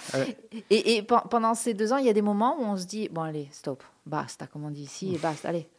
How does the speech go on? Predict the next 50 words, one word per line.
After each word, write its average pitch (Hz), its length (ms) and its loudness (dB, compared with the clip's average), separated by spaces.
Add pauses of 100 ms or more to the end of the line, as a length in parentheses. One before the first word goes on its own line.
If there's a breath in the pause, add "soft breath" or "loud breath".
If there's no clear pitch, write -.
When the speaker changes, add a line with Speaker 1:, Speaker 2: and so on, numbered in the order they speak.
(300 loud breath)
Speaker 2:
on 165 40 -8
passe 170 180 0
à 180 80 4
autre 175 100 2
chose, 208 220 2
j'y 196 140 2
arrive, 180 240 0
je 175 120 -4
n'y 196 120 4
arrive 185 200 0
pas, 214 200 8
ou 208 80 2
ça 208 140 0
me 185 60 -2
saoule, 214 480 0
ou, 185 200 2
euh. » 170 320 0 (180)
Speaker 1:
Ouais, 117 60 0
ouais. 120 120 0
Alors, 127 200 -2
je 123 120 -6
vais 135 60 2
vous 135 120 -2
dire, 147 220 0 (140)
je, 117 360 -6
je, 110 420 -6 (300)
moi, 135 180 0
j'ai, 110 340 -2 (300)
je 107 160 -8
suis - 200 -6
entrepreneur, 147 280 -2 (440)
euh, 98 300 -2
dans, 101 300 -6
dans 95 160 -8
ma 95 280 -6
vraie 101 240 -4
vie, 151 200 -6
en 120 60 -6
fait. - 320 -6
<laughs> 160 60 4
J'ai 113 200 0
créé 110 260 -2
des 107 120 0
boîtes, 123 260 0
j'ai 117 80 -8
monté 104 240 -8
des 101 100 -6
boîtes, 113 240 -8
et - 40 -20
cetera. - 180 -16